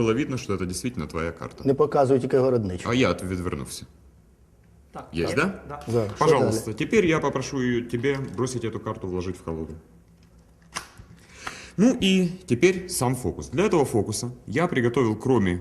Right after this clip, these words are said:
Speaker 1: вот этой вот колоды, у меня приготовлен еще вот такой вот обычный пакетик, который закрывается на застежечку. Внимательно. Я беру его, кладу на стол и раскладываю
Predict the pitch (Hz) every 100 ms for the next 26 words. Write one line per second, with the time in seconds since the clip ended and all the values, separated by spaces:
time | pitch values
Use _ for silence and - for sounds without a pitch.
0 | 90 101 110 101 95 90 95 87 85 117
1 | - - - 104 135 202 202 107 104 156
2 | 147 110 - 135 139 165 104 120 120 110
3 | - 82 156 - 123 117 101 80 - -
4 | - 90 82 82 110 135 151 - 127 117
5 | 98 107 104 - 92 90 69 65 - -
6 | - - - - - 131 147 87 71 69
7 | 73 - - - - 175 139 127 117 104
8 | 104 104 117 117 - 185 202 - - -
9 | _ 208 254 247 - - - 120 - 156
10 | 196 180 175 175